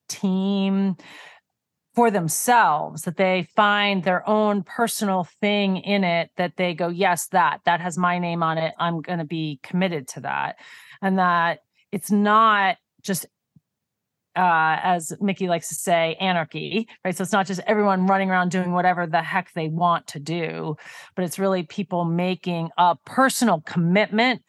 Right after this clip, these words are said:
through connection to the team's objectives and goals, and having that override the notion of compliance, which I think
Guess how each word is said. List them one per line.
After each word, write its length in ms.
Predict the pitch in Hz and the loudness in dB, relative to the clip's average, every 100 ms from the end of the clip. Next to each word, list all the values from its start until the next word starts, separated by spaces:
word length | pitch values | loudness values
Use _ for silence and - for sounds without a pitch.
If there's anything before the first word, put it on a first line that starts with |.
| - - _ | -20 -20 _
through 260 | - 220 196 | 0 2 2
connection 720 | - 190 185 190 - 185 180 | 0 0 0 0 -2 -2 -2
to 400 | - - 180 175 | -6 -2 -2 -2
the 240 | 160 165 156 | 0 0 0
team's 320 | - 208 180 170 | -2 -2 0 -2
objectives 720 | 147 - 185 180 190 185 165 | -4 0 0 0 -2 -2 -2
and 180 | 160 156 | -4 -2
goals, 540 | 160 170 202 277 262 - - - - | 0 2 2 0 -4 -12 -20 -20 -4
and 220 | 190 190 | -2 -2
having 640 | 190 196 185 185 180 175 156 | 0 0 2 0 0 -2 0
that 380 | 185 190 214 - | 4 4 4 2
override 1000 | 202 185 180 175 180 180 180 180 175 170 - - - | -2 0 2 4 4 4 2 0 -4 -8 -12 -20 -2
the 140 | 185 | 2
notion 320 | 190 208 208 | 2 2 -2
of 80 | 175 | -2
compliance, 640 | - 160 196 185 165 160 | -2 0 2 2 0 -4
which 120 | 180 190 | -6 -6
I 100 | 175 | -4
think 300 | 202 190 | -4 -4